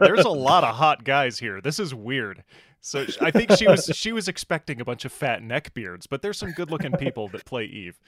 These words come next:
Speaker 2: That's
Speaker 1: But
Speaker 2: true, though. It's,
Speaker 1: it,
Speaker 2: I agree
Speaker 1: and,
Speaker 2: with that.
Speaker 1: and, but at this, so also, like, you're right. There, there's two, there's two, Eve players come in two sizes. We're either really tall or really short. There's no in
Speaker 2: Mm-hmm.
Speaker 1: between. <laughs>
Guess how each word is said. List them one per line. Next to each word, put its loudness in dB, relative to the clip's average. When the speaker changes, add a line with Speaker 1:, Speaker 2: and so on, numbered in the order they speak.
Speaker 2:
That's 0
Speaker 1:
But -14
Speaker 2:
true, 4
though. 4
It's, -2
Speaker 1:
it, -10
Speaker 2:
I 0
agree 2
Speaker 1:
and, 2
Speaker 2:
with 0
that. 2
Speaker 1:
and, -6
but -4
at -6
this, -10
so -6
also, -6
like, -12
you're -6
right. -4
There, -6
there's -10
two, -8
there's -12
two, -16
Eve -12
players -8
come -10
in -12
two -10
sizes. -10
We're -6
either -6
really -10
tall -6
or -8
really -8
short. -10
There's -8
no -4
in -4
Speaker 2:
Mm-hmm. -8
Speaker 1:
between. -4
<laughs> -4